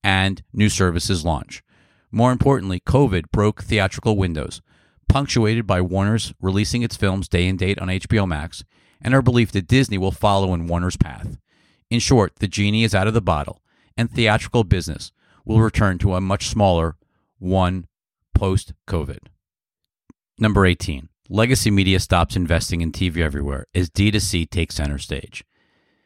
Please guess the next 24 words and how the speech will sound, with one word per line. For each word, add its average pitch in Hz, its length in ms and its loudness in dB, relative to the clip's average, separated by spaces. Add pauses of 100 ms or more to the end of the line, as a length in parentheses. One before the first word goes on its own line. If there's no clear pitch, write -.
(520)
T 175 180 4
V 139 160 4
Everywhere 92 600 4
launched 98 300 2
in 87 120 0
two 110 200 2
thousand 98 380 2
nine 80 220 0
with 90 120 2
a 98 60 6
joint 101 320 2
announcement 85 480 0
from 85 160 -4
Time 90 300 2
Warner, 73 200 -2
now 82 200 2
part 92 240 2
of 82 80 0
A 90 120 4
T 90 220 0
and 82 120 0
T 85 140 -4
and 85 140 -2
Comcast. - 560 -10